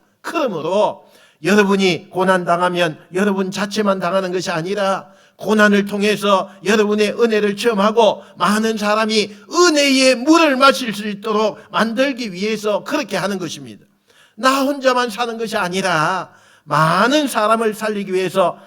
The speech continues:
하나님은 여러분에게 고난을 체험하게 만든다는 것을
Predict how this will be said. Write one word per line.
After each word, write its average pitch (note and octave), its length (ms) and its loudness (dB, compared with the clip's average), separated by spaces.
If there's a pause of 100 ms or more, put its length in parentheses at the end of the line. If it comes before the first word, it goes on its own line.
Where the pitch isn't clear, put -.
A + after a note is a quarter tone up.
(120)
하나님은 E3 500 -2
여러분에게 G#3 760 0 (200)
고난을 A3 600 -2
체험하게 F#3+ 500 -4
만든다는 F3 600 -6
것을 D#3+ 420 -2